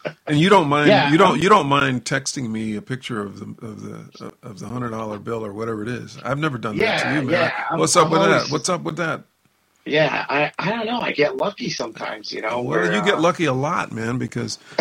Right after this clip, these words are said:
Speaker 1: I mean, I'm not saying I never, <laughs> I've never gotten tips, but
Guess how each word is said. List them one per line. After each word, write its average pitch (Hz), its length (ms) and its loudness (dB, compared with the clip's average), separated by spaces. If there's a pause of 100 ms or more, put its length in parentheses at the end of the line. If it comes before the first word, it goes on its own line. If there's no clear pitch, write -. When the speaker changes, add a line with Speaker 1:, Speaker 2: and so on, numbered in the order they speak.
(120)
Speaker 1:
I 185 60 4
mean, 165 120 8
I'm 190 80 8
not 196 160 6
saying 170 220 6
I 143 80 4
never, 131 340 2
<laughs> - 40 -16
I've 127 160 0
never 120 220 2
gotten 110 300 -2
tips, - 500 -2
but 101 300 -10